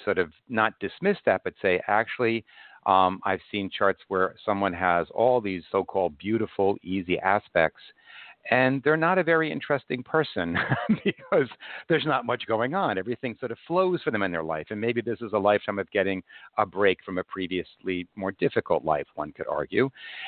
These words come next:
And you can see charts of people coming in with very, very, a lot of different challenging aspects. And you might think, Oh, is this person being pulled apart or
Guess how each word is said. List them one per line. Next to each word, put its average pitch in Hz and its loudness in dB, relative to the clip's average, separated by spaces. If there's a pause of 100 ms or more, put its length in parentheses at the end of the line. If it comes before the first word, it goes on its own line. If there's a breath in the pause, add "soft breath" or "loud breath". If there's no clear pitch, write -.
And 127 4
you 120 4
can 120 -4
see 117 -2
charts 110 2
of 98 -2
people 107 -4
coming 98 -2
in 95 2
with 82 -2
very, 110 4
very, 87 2 (220 loud breath)
a 87 2
lot 123 4
of 113 0
different 87 -4
challenging 85 -4
aspects. 80 -4 (420 soft breath)
And 101 -4
you 107 2
might 104 2
think, 92 2
Oh, 90 4
is 82 -2
this - 0
person 113 0
being 87 0
pulled 113 2
apart 110 4
or 85 0